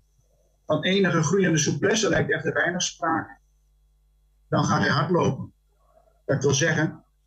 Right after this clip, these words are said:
zijn lichaam beweegt alsof het hard loopt, maar hard gaat het niet. "Lopen is beheerst vallen,"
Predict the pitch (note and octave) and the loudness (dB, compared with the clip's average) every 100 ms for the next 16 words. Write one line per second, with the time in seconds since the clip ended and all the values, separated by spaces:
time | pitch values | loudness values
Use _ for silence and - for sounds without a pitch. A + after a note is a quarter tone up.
0 | _ - E3 D4 - C#4 G#3+ D#3 C3+ G#3 | _ -2 2 2 2 2 2 2 2 2
1 | C#4 F#3+ - E3 - E3+ C3+ C3 B2+ - | 0 -4 -2 -2 0 -2 0 0 0 -2
2 | _ _ _ _ _ C#3 C#3+ - _ - | _ _ _ _ _ -2 -2 -4 _ -4
3 | D3+ - - B2+ - D#3 D3 - - _ | -4 -2 -2 -2 0 0 0 -4 -12 _
4 | _ _ _ _ _ _ _ _ _ _ | _ _ _ _ _ _ _ _ _ _
5 | _ _ _ F#3 A#3+ A3 G#3+ - E3 - | _ _ _ 0 0 0 -2 -2 -4 0
6 | D#3 G#3 G#3+ - G#3+ F3 B2 | 2 2 0 -2 0 0 -4